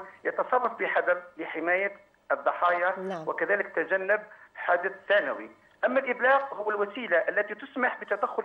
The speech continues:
Speaker 1: إسعافات الحماية المدنية،
Speaker 2: مهم.
Speaker 1: لأن كل ما يكون الإبلاغ بدقة وسرعة تسهل عملية تدخلاتنا. أما أخيرًا الإسعافات الأولية، ما هي الإسعافات الأولية؟ هي حركات بسيطة سهلة و-، وصحيحة يقدمها أي مواطن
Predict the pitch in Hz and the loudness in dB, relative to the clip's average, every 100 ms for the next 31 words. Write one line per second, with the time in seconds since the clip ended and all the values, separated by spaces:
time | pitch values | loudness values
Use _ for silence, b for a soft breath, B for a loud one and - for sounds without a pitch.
0 | 202 180 180 202 247 - - 185 220 240 | -4 2 2 2 -2 -2 -12 -4 0 0
1 | 180 156 147 147 147 175 196 - - 175 | 0 0 0 2 0 0 -6 -6 -2 0
2 | 185 175 - 233 208 185 190 190 165 156 | 2 0 2 0 2 0 0 -2 0 -2
3 | 151 175 - 156 240 247 190 156 156 208 | 2 2 2 -4 -4 0 2 2 0 4
4 | 202 208 B B _ 226 226 214 208 - | 4 4 B B _ -8 0 0 0 -10
5 | - 151 170 196 202 - - 170 156 123 | -2 0 2 0 -2 -4 -2 0 0 -2
6 | 110 - B B - 240 247 214 202 240 | -6 -6 B B 2 2 4 2 0 0
7 | 240 277 - 185 190 - 196 233 - 185 | 0 -2 -2 -4 0 2 4 4 2 2
8 | 160 156 240 240 214 - - - 190 170 | 4 4 4 2 0 -2 0 2 0 2
9 | 156 165 214 214 B B 180 226 - 226 | 0 2 0 0 B B 0 2 4 4
10 | 226 262 269 202 - 233 208 196 277 220 | 4 2 2 0 0 0 2 2 2 2
11 | 180 180 180 175 180 180 - 285 - 247 | 2 2 -2 -2 -2 -2 -2 0 2 0
12 | B B - 175 262 254 220 196 175 - | B B -8 -2 0 0 0 2 4 4
13 | 285 285 254 190 165 165 160 202 | 2 0 -2 2 6 6 6 0